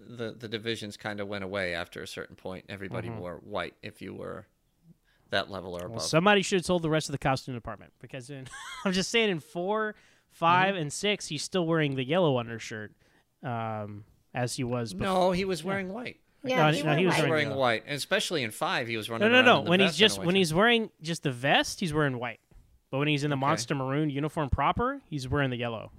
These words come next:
Speaker 2: or the mustard
Speaker 1: Uh,
Speaker 2: color.
Speaker 1: I don't remember. I, I do
Speaker 2: So
Speaker 1: remember the mustard one, but I'll have to look at the rank insignia. It does
Speaker 2: Mm-hmm.
Speaker 1: change
Speaker 2: Okay.
Speaker 1: eventually.
Speaker 2: All right, we'll check it out. We'll check it out.
Speaker 1: Yeah.
Speaker 2: Sulu.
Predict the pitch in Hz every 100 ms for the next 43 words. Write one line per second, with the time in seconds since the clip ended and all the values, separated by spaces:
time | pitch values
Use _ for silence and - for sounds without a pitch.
0 | - 127 117 123 - 120 110 - 50 -
1 | - - - 113 101 101 120 131 143 143
2 | 147 131 120 110 107 110 - 110 107 101
3 | 123 127 165 160 156 147 131 117 117 120
4 | 131 120 131 131 104 117 135 123 123 120
5 | 110 101 95 - 139 - - 139 123 127
6 | - - 123 104 - 127 - 120 110 101
7 | 98 _ - - 247 285 214